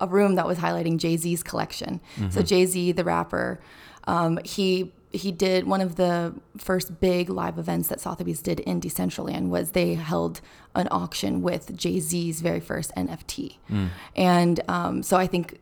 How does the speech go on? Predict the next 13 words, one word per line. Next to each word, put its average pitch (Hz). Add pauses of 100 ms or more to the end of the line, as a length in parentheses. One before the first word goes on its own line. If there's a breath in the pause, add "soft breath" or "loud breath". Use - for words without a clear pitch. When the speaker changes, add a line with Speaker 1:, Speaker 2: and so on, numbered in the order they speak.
Speaker 1:
they 185
basically, 170 (280 soft breath)
um, - (240)
they 185
created 185
this 175 (300)
small 196
collection 180
of 165
what -
he 254
currently -
owns -